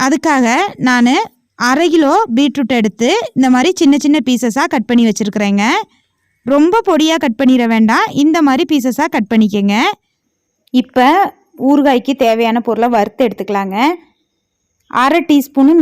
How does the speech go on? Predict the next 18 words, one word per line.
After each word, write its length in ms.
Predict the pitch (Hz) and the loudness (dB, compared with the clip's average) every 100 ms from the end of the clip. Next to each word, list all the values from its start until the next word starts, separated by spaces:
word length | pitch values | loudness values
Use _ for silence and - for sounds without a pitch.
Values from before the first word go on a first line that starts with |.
| 247 | 4
மிளகு 280 | 226 254 254 | 2 0 0
சேர்த்துக்குவோம், 600 | 233 - 196 202 226 339 392 _ _ _ _ _ _ _ _ _ _ _ 262 | -2 -4 -6 -2 0 0 -2 _ _ _ _ _ _ _ _ _ _ _ 0
ஒரு 100 | 285 294 | 2 2
டீஸ்பூனு 400 | 302 - 302 294 302 | 0 0 2 2 2
கடுகு, 400 | 247 226 233 262 370 392 - 254 | 0 2 2 2 2 0 -2 0
ஒரு 140 | 269 294 | 2 2
டீஸ்பூனு 400 | 277 254 262 254 269 | 0 0 0 2 2
வெந்தயம், 560 | 226 226 233 226 214 - _ _ _ _ - | 0 0 2 2 0 -4 _ _ _ _ -4
அடுத்து 320 | 262 277 - 311 392 - 262 | -2 -2 0 2 0 0 2
ஒரு 160 | 277 302 | 2 2
துண்டு 300 | 285 247 247 381 403 | 2 2 4 0 0
கட்டி 240 | 240 - 254 | -2 -2 -2
பெருங்காயம். 560 | 240 214 208 208 208 - _ _ _ 277 | 0 0 0 0 -2 -6 _ _ _ 0
இதையெல்லாம் 520 | 285 269 262 285 311 | 2 2 2 2 2
சேர்த்து 340 | 285 247 254 320 415 - | 0 0 0 0 0 -2
நல்லா 280 | 254 254 262 277 | 0 2 2 2
வறுத்து 460 | 247 240 247 - 277 403 - _ - | 2 0 -2 0 2 0 -2 _ -2
பொடிச்சு 340 | 277 269 - | 0 0 0